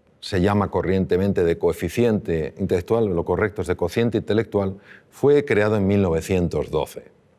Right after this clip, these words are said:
Y se ha convertido, se convirtió en aquella época, fíjate, eh, cambió por completo el, el,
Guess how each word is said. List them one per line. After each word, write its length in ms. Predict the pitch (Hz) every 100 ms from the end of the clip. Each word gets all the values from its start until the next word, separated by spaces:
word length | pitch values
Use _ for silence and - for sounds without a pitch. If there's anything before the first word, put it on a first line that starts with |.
| _ _ _ _ _ _ -
Y 200 | 113 113
se 120 | 151
ha 80 | 151
convertido, 720 | 160 147 131 - 127 120 120
se 140 | 117
convirtió 360 | 101 101 92 135
en 80 | 123
aquella 260 | 117 101
época, 260 | 101 104 113
fíjate, 540 | 123 113 120 123 - -
eh, 320 | 104 101 98 73 -
cambió 360 | - 110 143
por 220 | 170 - -
completo 680 | 123 117 135 139 131 113 104
el, 240 | 95 101
el, 320 | 104 95 92